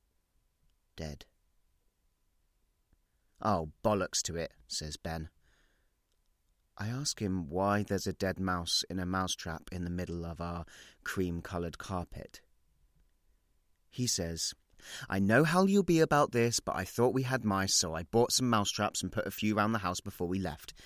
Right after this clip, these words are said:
And apparently we have mice." It's brown with black, shiny marble eyes. Its fur looks soft as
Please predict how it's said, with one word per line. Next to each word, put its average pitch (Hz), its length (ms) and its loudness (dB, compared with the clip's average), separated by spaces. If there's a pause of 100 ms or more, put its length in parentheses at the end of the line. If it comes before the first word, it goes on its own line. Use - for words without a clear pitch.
(360)
And 98 100 -4
apparently 85 680 0 (120)
we 85 120 -6
have 82 240 -6
mice." 80 440 -4 (2500)
It's - 500 -8 (260)
brown 80 680 -2
with 82 420 -10 (640)
black, 92 340 -2 (140)
shiny 85 560 -2
marble 80 420 -6
eyes. 78 540 -6 (1500)
Its - 100 -8
fur 90 440 -2
looks 82 280 -6
soft - 680 -4
as - 280 -8